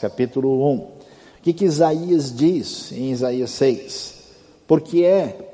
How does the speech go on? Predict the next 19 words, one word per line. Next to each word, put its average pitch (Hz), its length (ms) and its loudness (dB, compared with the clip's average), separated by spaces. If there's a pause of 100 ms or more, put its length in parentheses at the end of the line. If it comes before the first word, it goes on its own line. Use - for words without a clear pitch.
(120)
que 147 120 0
Tiago 151 500 -2
fala 143 280 -2
isso 143 380 -2
no 110 120 -8
capítulo 127 400 -2
quatro? 127 460 -2 (580)
Então, 165 240 2
o 226 40 6
objetivo 202 500 2
é 208 60 2
esse. 165 320 2
Então, 127 320 -4
nós 156 200 -4
temos 151 220 -2
uma 143 160 -4
responsabilidade 135 1120 0
de 143 140 -6
fidelidade. 170 1040 -2